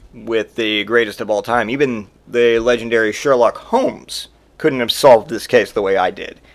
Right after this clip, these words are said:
Uh, all I just had to do was put two and two together. Female dog equals bitch. Ryan Fisher, you look at him, you're furious. The bitch wouldn't get out the way.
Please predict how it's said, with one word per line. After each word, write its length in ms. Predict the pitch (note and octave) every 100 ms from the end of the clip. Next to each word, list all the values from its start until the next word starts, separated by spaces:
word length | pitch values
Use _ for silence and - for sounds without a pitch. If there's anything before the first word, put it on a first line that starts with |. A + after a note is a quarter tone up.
| _ - _ _
Uh, 400 | - G2 G2+ G2 -
all 120 | B2
I 120 | B2+
just 140 | B2 -
had 160 | A2+
to 60 | G#2+
do 100 | B2+
was 100 | A2
put 220 | - D#3
two 160 | - B2
and 100 | G#2+
two 140 | A#2
together. 360 | G2+ C#3 G#2 -
Female 360 | - A2+ A#2
dog 320 | A2 A#2 A2+ A#2
equals 380 | A#2 - G2 _
bitch. 340 | C#3+ C#3+ C#3+ - - - -
Ryan 320 | G#2+ A2+ A2+ G#2+
Fisher, 520 | B2 A2+ C3+ B2 -
you 80 | A2+
look 240 | A#2 A#2+ A#2+
at 240 | A#2+ A#2+
him, 140 | A#2+ - _
you're 120 | G2+
furious. 680 | - C3+ C#3 C#3+ C#3+ C#3 - _ - - -
The 80 | G#2+
bitch 300 | G2+ A#2+ -
wouldn't 260 | C3 A#2+ A2+
get 140 | A2+
out 260 | A2 - -
the 100 | G#2
way. 500 | B2+ C#3 C3 C3